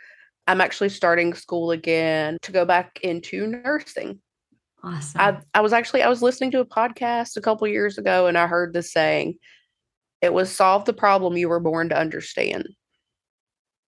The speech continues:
Speaker 2: Mm.
Speaker 1: And that's, you know, what, what truer purpose could I have than helping other people that are going through this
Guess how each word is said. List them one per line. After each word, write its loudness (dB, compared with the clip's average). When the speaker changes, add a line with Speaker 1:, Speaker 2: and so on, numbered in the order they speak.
Speaker 2:
Mm. -8
Speaker 1:
And 0
that's, 0
you 0
know, 4
what, 2
what 0
truer 0
purpose -6
could -4
I 2
have 0
than -2
helping 2
other 4
people -4
that 4
are 2
going 2
through -4
this -4